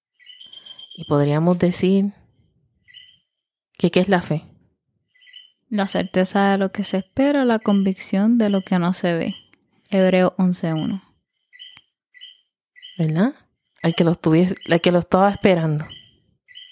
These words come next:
Speaker 1: Pero ese no era el mensaje que se tenía que dar. Y lo hemos dicho en, en otros episodios. Así que,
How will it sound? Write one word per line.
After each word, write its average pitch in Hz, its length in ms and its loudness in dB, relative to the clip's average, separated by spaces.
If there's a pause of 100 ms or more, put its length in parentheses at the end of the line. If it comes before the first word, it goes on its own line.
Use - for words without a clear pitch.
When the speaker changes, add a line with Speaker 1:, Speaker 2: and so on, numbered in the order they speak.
(1300)
Speaker 1:
Pero 156 160 0
ese 156 140 -4
no 156 80 2
era 151 80 4
el 156 80 0
mensaje 151 400 -2
que - 80 -8
se 139 160 -2
tenía 139 280 -6
que 123 120 -8
dar. - 180 -10 (4000)
Y 175 100 2
lo 160 80 4
hemos 170 260 2
dicho 180 380 -2
en, 147 240 -6 (300)
en 147 180 -2
otros 156 260 0
episodios. 156 600 -4 (4000)
Así 185 300 -2
que, 202 260 0